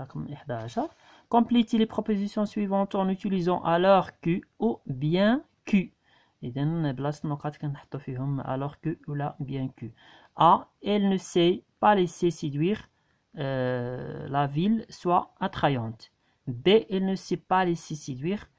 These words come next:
euh, euh, alors que ou bien, euh, bien que la ville est attrayante. Douze, mettez le verbe entre parenthèses au temps convenable. Si vous avez voyagé, vous, le verbe découvrir entre parenthèses le monde.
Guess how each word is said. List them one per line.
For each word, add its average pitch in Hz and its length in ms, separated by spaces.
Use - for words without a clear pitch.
euh, 143 380
euh, 139 400
alors 135 200
que 139 80
ou 127 200
bien, 123 380
euh, 123 240
bien 143 300
que 220 180
la 143 320
ville 214 420
est 220 280
attrayante. 139 640
Douze, 147 340
mettez 233 460
le 208 120
verbe 185 280
entre 175 200
parenthèses 165 760
au 180 120
temps 190 240
convenable. 131 680
Si - 280
vous 208 280
avez 185 400
voyagé, 151 600
vous, 160 360
le 151 140
verbe 156 260
découvrir 147 460
entre 143 180
parenthèses 139 460
le 147 100
monde. 117 240